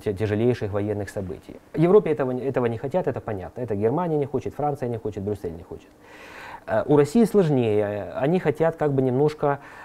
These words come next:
э, ну, защитить свои интересы, как они это считают. То есть, чтобы Украина была нейтральная, чтобы не было там баз нато и там, ну, они, э, говорит об этом Лавров постоянно.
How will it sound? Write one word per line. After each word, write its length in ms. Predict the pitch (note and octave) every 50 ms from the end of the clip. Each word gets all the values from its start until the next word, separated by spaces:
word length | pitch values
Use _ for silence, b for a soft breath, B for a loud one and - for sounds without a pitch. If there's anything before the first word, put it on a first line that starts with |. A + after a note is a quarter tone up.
| B B
э, 280 | - - A2+ A2 A2 A2+
ну, 440 | C3 D#3 B2 F#2 G2 G2 G#2 A2+ B2
защитить 400 | A2+ B2+ - - - D#3 D3+ D3+
свои 180 | - C3+ C3
интересы, 360 | B2+ A#2+ C#3 D3+ F3 D#3+ - B2+
как 180 | - C3+ -
они 140 | C3 B2 B2
это 140 | A#2+ - G#2+
считают. 580 | - - G#2+ - G#2+ G2 F2+ D#2+ D#2 E2 E2+ -
То 100 | - F#2+
есть, 140 | F#2 F2+ -
чтобы 260 | - - A2+ G#2 A2
Украина 320 | A#2 A2 D3 D3+ C#3 B2 G#2+
была 180 | G#2+ G#2+ G2
нейтральная, 560 | G2+ G#2 G#2 - F3+ F#3+ F#3 F3+ E3+ D#3+ D3+ C3+
чтобы 240 | - - A2 A2 A2
не 120 | A2+ A2
было 200 | G#2 G#2 G#2 G2
там 180 | - G2+ G2+ F#2+
баз 240 | G2 G#2 G2+ G2+ G#2+
нато 340 | C3+ D3+ D#3 D#3 D3+ - C3
и 120 | - G#2+
там, 140 | G#2 B2 D#3+
ну, 80 | E3+
они, 140 | D#3 C#3 C#3
э, 440 | C3+ B2+ A#2+ A#2 A#2 A2+ A2+ A2+ A2
говорит 220 | B2 C3+ C3+ B2+
об 80 | B2+ A#2+
этом 200 | A#2 A2+ A2 A2
Лавров 280 | A2+ A2+ A2+ A#2 A2 -
постоянно. 560 | G#2+ G2+ - - G2 F2+ D2+ C#2 D2 -